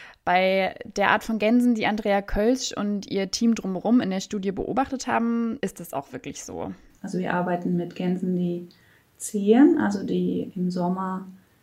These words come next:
Speaker 2: in der Arktis brüten. Und, äh, während ihres Zuges werden sie stark bejagt. Und da kennen sie natürlich, wenn es irgendwo knallt, dann geht es ihnen ans Leder.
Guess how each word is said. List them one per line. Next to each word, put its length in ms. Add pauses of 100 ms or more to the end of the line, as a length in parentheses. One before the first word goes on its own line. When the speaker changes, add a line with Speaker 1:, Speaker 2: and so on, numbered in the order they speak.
(260)
Speaker 2:
in 540
der 180
Arktis 480
brüten. 720 (800)
Und, 320
äh, 240
während 240
ihres 260
Zuges 320
werden 220
sie 100
stark 460
bejagt. 800
Und 540
da 120
kennen 300
sie 80
natürlich, 640
wenn 200
es 140
irgendwo 360
knallt, 500
dann 240
geht 180
es 140
ihnen 160
ans 240
Leder. 400